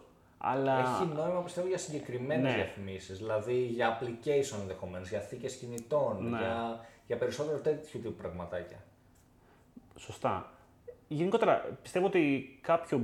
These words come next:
Speaker 1: business κάπως μπορεί να βρει έναν τρόπο να το χρησιμοποιήσει. Ε, και σίγουρα, εντάξει, το να κάνεις μια καμπάνια μόνο σε mobile, γενικότερα είναι, μπορεί να έχει νόημα.
Speaker 2: Έχει
Speaker 1: Γιατί
Speaker 2: νόημα,
Speaker 1: το
Speaker 2: ναι,
Speaker 1: mobile
Speaker 2: εννοείται
Speaker 1: έχει
Speaker 2: στο
Speaker 1: νόημα.
Speaker 2: optimization.
Speaker 1: Γιατί
Speaker 2: Μπορείς
Speaker 1: γενικά,
Speaker 2: να δεις,
Speaker 1: γιατί
Speaker 2: ναι.
Speaker 1: γενικότερα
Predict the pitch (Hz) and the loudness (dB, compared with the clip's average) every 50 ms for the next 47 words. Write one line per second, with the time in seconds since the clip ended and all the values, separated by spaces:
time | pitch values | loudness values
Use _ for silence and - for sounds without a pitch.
0 | 110 135 156 151 165 160 131 - - 156 - 147 127 123 117 117 110 104 92 101 | 2 2 2 2 2 -2 0 0 0 0 2 2 2 2 4 4 4 2 0 -2
1 | 101 95 98 95 98 95 92 - - 107 98 92 101 95 - - - - - - | -2 -2 -2 -2 -2 -4 -4 -6 -6 -6 -4 -2 -2 -2 -2 -4 -10 -12 -12 -16
2 | - - - - - 123 120 117 117 117 117 117 113 117 - 131 113 - - 175 | -20 -20 -18 -2 4 6 8 8 8 8 8 6 4 2 0 -2 -2 2 2 4
3 | 175 185 185 175 175 165 - - - 131 120 117 117 107 113 - - 143 143 151 | 4 6 6 6 4 4 2 2 2 2 2 2 0 -2 -4 -4 -4 -2 -2 -2
4 | 139 - 147 139 - 135 127 135 139 135 127 123 127 135 135 - - 123 113 95 | -2 -2 -2 0 2 2 2 2 2 2 2 2 2 0 0 -2 0 0 0 0
5 | 95 123 156 170 85 87 160 151 139 151 151 147 143 - - - - 95 87 87 | 0 0 0 0 0 -2 -2 -4 -2 -2 -2 -2 0 -2 0 0 0 2 2 0
6 | 95 101 101 71 71 71 - - - - - 85 85 92 110 - - - 110 107 | 0 -2 -4 -6 -8 -10 -12 -12 -12 -12 -12 -12 -12 -12 -10 -10 -10 -10 -4 0
7 | 123 - 135 117 113 110 110 107 - 110 104 98 95 95 - - 101 107 - - | 2 2 2 2 2 0 0 0 0 0 0 0 0 -2 -2 -4 -6 -8 -10 -10
8 | - - 160 156 156 - - - 175 175 170 170 156 143 139 135 143 147 - - | -4 -2 -2 -2 -2 -2 -4 -2 -2 0 2 2 4 4 4 6 8 8 10 10
9 | - - - 139 131 147 147 127 110 - - - 151 147 131 - 113 104 135 131 | 8 6 6 4 2 2 2 2 2 2 2 2 2 0 0 0 2 4 4 8
10 | 139 160 156 143 127 175 175 151 - - 50 - - - - - 117 110 120 135 | 8 10 8 10 10 12 12 12 10 8 2 -2 -6 -10 -8 -4 0 2 4 6
11 | 156 156 139 185 190 175 | 6 8 8 8 8 8